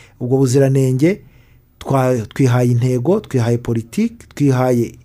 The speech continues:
ingamba, twihaye, eh, uburyo bwo kubigeraho, nicyo gishobora gutuma bi-, bikomeza gutera imbere. Murabizi nka, ni, ni nk'uko uvuga uti, "Umwana wanjye mujyanye mu, mu kiburamwaka."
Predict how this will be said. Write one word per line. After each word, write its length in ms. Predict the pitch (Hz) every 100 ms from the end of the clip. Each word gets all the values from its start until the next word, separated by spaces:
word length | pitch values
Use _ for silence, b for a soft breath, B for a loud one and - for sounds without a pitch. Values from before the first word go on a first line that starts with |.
| _
ingamba, 640 | 95 110 113 165 202 202 220
twihaye, 680 | - 170 151 156 151 127 - b b b -
eh, 200 | 120 120
uburyo 320 | 139 160 202
bwo 120 | 208
kubigeraho, 680 | - 151 135 147 190 208 233 B B B B B B _ _
nicyo 360 | 156 165 165 202
gishobora 480 | 175 131 165 175 131
gutuma 400 | 123 139 151 139
bi-, 160 | 151 - -
bikomeza 580 | 139 - 113 107 107 131
gutera 360 | 120 - 107
imbere. 280 | 92 87 85 b b b
Murabizi 480 | - 120 131 147 127
nka, 220 | 123 117 - 101
ni, 160 | 131 120
ni 120 | 147
nk'uko 520 | 151 160 - 156 151 147 - 117 120
uvuga 240 | 113 139
uti, 420 | 139 - 110 101 b b b 120
"Umwana 240 | 151 139
wanjye 220 | 117 110
mujyanye 420 | 107 107 104 101
mu, 200 | 104 104
mu 100 | 101
kiburamwaka." 680 | 104 - 143 131 120 92 -